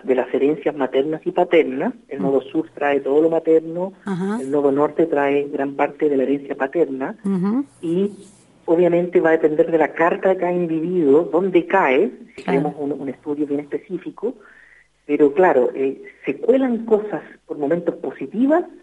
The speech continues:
Speaker 2: Ujú.
Speaker 1: y en su gran medida, et-, esta es la parte más dura, en su gran medida negativas. ¿Pero por
Speaker 2: Negativa,
Speaker 1: qué?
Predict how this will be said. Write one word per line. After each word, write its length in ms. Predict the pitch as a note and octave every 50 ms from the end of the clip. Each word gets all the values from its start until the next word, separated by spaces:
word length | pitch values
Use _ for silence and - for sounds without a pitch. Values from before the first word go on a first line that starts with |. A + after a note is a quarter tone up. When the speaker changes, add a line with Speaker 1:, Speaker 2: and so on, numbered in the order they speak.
| _ _ _ _ _ _ _ _ -
Speaker 2:
Ujú. 360 | G3 G3 F#3 F#3 F#3+ G3+ A3+ E3+
Speaker 1:
y 180 | F#3+ F3 F#3+
en 140 | F3 E3+ E3 -
su 80 | - F3
gran 260 | E3 G3 A3 B3+ C4
medida, 580 | B3+ A#3+ A3+ B3+ C4 A3 C#3+ C3 D#3+ A3+ C#4 B3 - -
et-, 160 | - F3 -
esta 200 | - E3+ - -
es 40 | F3
la 100 | F3 E3
parte 300 | - F3 F3 - - F3+
más 200 | E3+ E3 D#3 D#3+
dura, 360 | G3 B3 A#3+ D3+ C3+ - -
en 200 | D3+ D3+ D#3+ C#3+ -
su 100 | - D#3+
gran 160 | D#3+ F3+ F#3+
medida 260 | G3 G3 F#3+ G3+ G#3+
negativas. 520 | G3+ F#3+ F3 - D3 - - G#3+ F3 C#3 F#3+
¿Pero 240 | G#3 F#3+ F#3 F#3 F3+
por 120 | - -
Speaker 2:
Negativa, 200 | G#3 G3+ F#3+ F3
Speaker 1:
qué? 200 | - B2+ - -